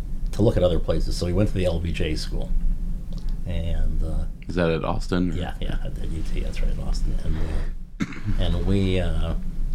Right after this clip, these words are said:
Speaker 1: it was, we met with some of the old pals who had been part of Lyndon Johnson's little, you know,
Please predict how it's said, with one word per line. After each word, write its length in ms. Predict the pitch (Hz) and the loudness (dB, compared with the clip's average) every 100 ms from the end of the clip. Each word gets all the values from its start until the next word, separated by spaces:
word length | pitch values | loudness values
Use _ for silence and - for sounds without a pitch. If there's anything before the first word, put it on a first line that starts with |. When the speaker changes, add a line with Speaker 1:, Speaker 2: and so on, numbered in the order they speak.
| - - - - | 0 0 -2 0
Speaker 1:
it 880 | 285 - - - - - - - - | 0 -2 -2 -2 -4 -4 -4 -4 -2
was, 280 | - - - - - - - - - | -2 0 0 0 2 2 2 2 4
we 100 | 104 | 4
met 200 | 107 90 | 4 2
with 120 | 85 | -2
some 240 | - 95 | 0 0
of 80 | 82 | 2
the 80 | 82 | 0
old 240 | 85 85 | 0 0
pals 520 | - 82 80 85 - | 2 2 2 0 -2
who 80 | 87 | -4
had 80 | 82 | -2
been 160 | 78 78 | 0 0
part 200 | 80 76 | 0 0
of 120 | 80 | 2
Lyndon 300 | 80 76 76 | 2 0 0
Johnson's 640 | 85 - - - - 80 | 0 0 0 -2 -4 -4
little, 240 | - - - | -2 -2 -2
you 60 | |
know, 140 | - | -2